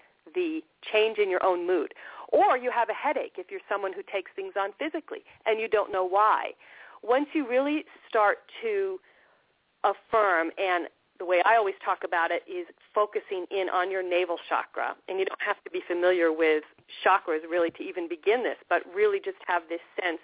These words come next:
of moving from your center down in your belly, and that you have a kind of emanating power there that creates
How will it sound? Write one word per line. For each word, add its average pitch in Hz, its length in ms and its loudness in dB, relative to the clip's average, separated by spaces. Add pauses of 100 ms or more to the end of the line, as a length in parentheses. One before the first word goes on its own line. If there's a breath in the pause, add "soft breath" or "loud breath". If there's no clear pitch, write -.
(160)
of 170 160 0 (320 loud breath)
moving 196 480 2
from 190 220 0
your 180 100 0 (220)
center 175 500 0 (640 loud breath)
down 185 320 6
in 185 180 -2
your 170 140 2
belly, 170 580 2 (120)
and 170 380 -2
that 165 180 -4
you 180 220 -6
have 175 180 2
a 170 60 -4 (140)
kind 180 160 -2
of 175 160 -4
emanating 185 560 -2
power 254 420 0
there 160 240 0
that 156 200 -6
creates 180 420 -6